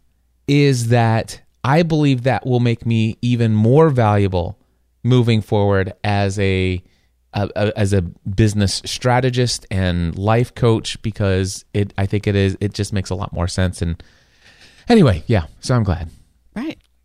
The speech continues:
Speaker 1: But I went
Speaker 2: I know
Speaker 1: to, so we, last week we also mentioned we were gonna do a marriage retreat, uh,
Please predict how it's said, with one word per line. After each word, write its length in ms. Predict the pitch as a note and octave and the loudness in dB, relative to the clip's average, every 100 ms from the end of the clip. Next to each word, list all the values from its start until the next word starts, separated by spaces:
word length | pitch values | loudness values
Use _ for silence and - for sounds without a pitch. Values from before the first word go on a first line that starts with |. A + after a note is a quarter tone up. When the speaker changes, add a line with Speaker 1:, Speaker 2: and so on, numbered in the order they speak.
| _ _ _ _ - - | _ _ _ _ -18 -2
Speaker 1:
But 160 | B2 | 2
I 60 | B2 | 4
went 180 | C3 D3+ | 4 2
Speaker 2:
I 40 | |
know 40 | - | 2
Speaker 1:
to, 380 | C3+ B2 A#2 - | 4 4 4 0
so 200 | - C3+ | 0 0
we, 180 | B2+ D3 | 2 -2
last 520 | A#2+ B2 B2 C3+ D3+ - | -4 -6 -2 0 0 0
week 200 | D3+ B2+ | -2 0
we 80 | A#2 | 2
also 380 | A#2 D3 D3 A2 | 2 0 0 2
mentioned 600 | G2 F#2 G2 F2+ F2+ F#2+ _ _ _ _ _ _ | 2 0 0 -2 -2 -6 _ _ _ _ _ _
we 180 | G#2+ A2+ | -2 0
were 120 | A2 | 2
gonna 200 | G#2 G#2 G2 | 0 0 2
do 140 | G2 | 2
a 60 | F2+ | 2
marriage 400 | F#2+ A#2+ F#2+ F2+ | 2 2 0 -4
retreat, 420 | E2+ - D#2+ - _ - F#2 F#2 | -6 -4 -4 -6 _ -6 -4 -4
uh, 300 | - E2+ E2 | -4 -2 0